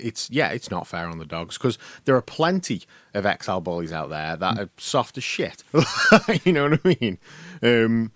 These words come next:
Speaker 2: So if you've noticed, I have turned it round back on you there.
Speaker 1: Yeah. But
Speaker 2: If, if you just <clears throat> remove the problem,
Speaker 1: Yeah.
Speaker 2: Th-, there is no problem.
Speaker 1: Yeah,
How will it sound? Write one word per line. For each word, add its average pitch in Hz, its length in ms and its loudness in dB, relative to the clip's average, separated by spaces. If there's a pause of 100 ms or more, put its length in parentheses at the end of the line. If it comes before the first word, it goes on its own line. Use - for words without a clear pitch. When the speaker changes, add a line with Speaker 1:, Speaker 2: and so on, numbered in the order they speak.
(240)
Speaker 2:
So - 160 0
if 120 140 0
you've 113 140 0
noticed, 123 420 0
I 117 60 0
have 135 120 -4
turned 82 240 -4
it 76 80 -10
round 78 240 -10
back 82 220 -12
on 73 100 -14
you 76 80 -14
there. 69 160 -10
Speaker 1:
Yeah. 311 140 0 (600)
But 175 300 6
Speaker 2:
If, - 220 -4
if 131 180 0
you 143 100 -2
just 131 260 -2
<clears throat> 185 120 6
remove 117 460 4
the 110 80 -2
problem, 113 640 -4
Speaker 1:
Yeah. 151 160 2 (1200)
Speaker 2:
Th-, 98 140 -2
there 107 240 -2
is 127 160 -2
no 95 120 -2
problem. 78 440 -8
Speaker 1:
Yeah, 156 120 4